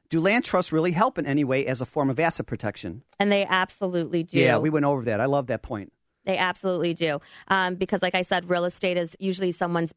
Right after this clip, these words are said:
Speaker 2: biggest form, you know, biggest asset. And so, uh, if, if, you know, an asset search is run and,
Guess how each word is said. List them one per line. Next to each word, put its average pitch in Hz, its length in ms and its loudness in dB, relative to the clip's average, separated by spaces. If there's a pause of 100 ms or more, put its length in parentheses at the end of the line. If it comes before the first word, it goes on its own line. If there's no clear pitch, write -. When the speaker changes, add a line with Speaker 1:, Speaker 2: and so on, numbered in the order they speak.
Speaker 2:
biggest 180 380 -4
form, 165 460 0 (260)
you 208 80 0
know, 170 100 2
biggest 185 400 -2 (120)
asset. 170 440 0
And 156 140 -2
so, 165 300 0 (320)
uh, 165 320 2
if, 180 260 -2
if, 180 280 -2 (140)
you 202 80 2
know, 175 100 4
an 160 80 0
asset 175 320 0
search 175 260 -2
is 170 200 -4
run 175 280 2
and, 160 340 0